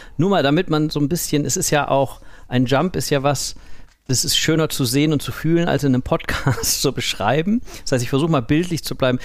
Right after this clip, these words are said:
Wenn ich zum Beispiel einen Jump mache, der eine ganz hohe, einen ganz hohen Impuls hat, aber gleichzeitig auch eine r-, ganz, ganz hohe Gravitation habe, dann bedeutet das ja, ich spring vielleicht nicht so ganz irre hoch, weil die Gravitation sofort überträgt, aber ich knall ganz doll auf den Boden.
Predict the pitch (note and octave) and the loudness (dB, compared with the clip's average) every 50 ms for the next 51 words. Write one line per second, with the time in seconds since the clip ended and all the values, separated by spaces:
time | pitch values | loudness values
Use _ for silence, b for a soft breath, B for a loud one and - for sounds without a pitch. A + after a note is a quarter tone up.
0 | B B B - D3 F#3 E3 - - D3 B2+ B2 C3 C3 A#2+ - - - - A#2 | B B B 0 0 2 0 0 0 0 2 2 2 0 0 -4 -6 -4 -2 0
1 | A#2 A2+ A#2+ B B B B B - B2+ C3 C3 C3 C3 B2 C3 C3+ C3+ C3+ - | 0 0 0 B B B B B 0 2 4 4 4 4 4 4 2 2 2 0
2 | A2 A2 G#2 - A2+ A#2 A#2 - - _ _ _ _ _ _ _ _ _ - - | -2 -4 -4 -4 -6 -8 -8 -12 -16 _ _ _ _ _ _ _ _ _ -12 -6
3 | - - B2 B2 B2 A2+ - C3+ D3 F3+ E3+ - - - - D#3+ D3+ D3+ D#3 C#3+ | -2 2 2 2 4 4 2 2 2 2 0 -2 -4 -2 0 2 4 4 4 4
4 | C#3 D3 D3 D3 b b b b b b b b b b b - C#3+ C3 E3 F3+ | 4 2 2 0 b b b b b b b b b b b 0 2 2 2 0
5 | - - F3 E3 D#3+ D#3 C#3 - - C#3+ D3 C#3 - - G#2+ - - - b b | 0 2 2 2 2 2 2 2 2 2 2 0 -2 -6 -10 -12 -14 -16 b b
6 | b b b b b _ C3+ C3 C#3 C#3 C3 C3 C3 D3 F3+ F#3+ - - - D3 | b b b b b _ 0 2 2 2 2 2 2 4 2 0 0 -2 -2 -2
7 | C#3 C3+ - B2+ C3+ C#3 B2 G2+ G#2+ - - - - - - E3 F3+ G3+ - - | 0 0 0 2 2 2 2 2 0 -4 -6 -6 -8 -2 0 0 2 2 2 0
8 | F3 D#3 D3+ - - E3 D#3 D3+ - - - D#3+ D#3+ D3+ - C#3 - - - D3+ | 0 0 -2 -2 0 0 0 0 0 0 0 0 0 0 0 -2 -2 0 0 2
9 | E3+ D#3+ A#2+ A2 A#2 A#1+ - - - - B B B B B B - - B2 C3 | 2 2 0 0 -2 -4 -6 -8 -12 -14 B B B B B B -2 0 2 2
10 | C3 B2 A#2 C#3 C#3 F3 F#3+ G3 F3 - C#3+ - - C3+ C3 C3 - C3 - - | 2 2 2 2 2 2 2 0 0 0 -2 0 0 2 2 2 0 -2 -4 -4
11 | - - D3+ - - D#3 C#3+ - D3+ C3+ - B2+ - C3 A#2+ A#2+ - - - C#3+ | -2 -2 0 2 2 0 0 0 0 -2 0 0 2 2 2 0 -2 -2 -2 0
12 | A#2+ A#2+ A#2 D3 G3+ G#3+ D#3+ B2+ A#2+ A#2+ B2 - - A#2 A#2+ A#2 - - - F3+ | 0 2 2 4 2 2 2 2 0 0 0 0 0 0 0 0 -2 0 2 2
13 | G#3 G3 D3 A#2+ - B2+ A#2+ A#2+ A#2+ A#2+ A2+ A2+ A2+ - A2 A#2 - - - - | 2 2 0 0 0 0 0 0 0 0 0 -2 -2 -4 -6 -6 -6 -8 -8 -4
14 | - D3 C#3+ D3 D3+ D3+ D3 D3 C#3+ C#3 - - C#3+ C#3 A#2 A2+ - C3 A2+ B2 | 0 2 2 4 4 2 2 0 0 0 0 0 2 2 2 0 0 -2 -2 -2
15 | B2 B2+ A#2 - | -4 -4 -6 -8